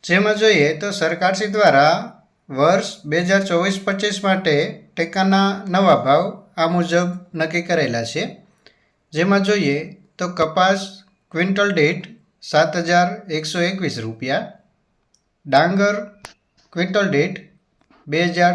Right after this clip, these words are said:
ત્રણસો રૂપિયા, જુવાર ત્રણ હજાર ત્રણસો એકોતેર રૂપિયા, બાજરી બે હજાર છસો પચીસ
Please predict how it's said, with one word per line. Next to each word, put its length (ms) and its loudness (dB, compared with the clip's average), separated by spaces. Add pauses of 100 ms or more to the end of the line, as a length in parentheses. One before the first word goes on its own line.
ત્રણસો 420 -2
રૂપિયા, 440 -6 (840)
જુવાર 460 4 (600)
ત્રણ 300 0
હજાર 200 4 (180)
ત્રણસો 380 0 (100)
એકોતેર 460 -2
રૂપિયા, 420 -6 (640)
બાજરી 540 2 (320)
બે 100 0 (160)
હજાર 200 4 (140)
છસો 280 -6 (100)
પચીસ 360 -4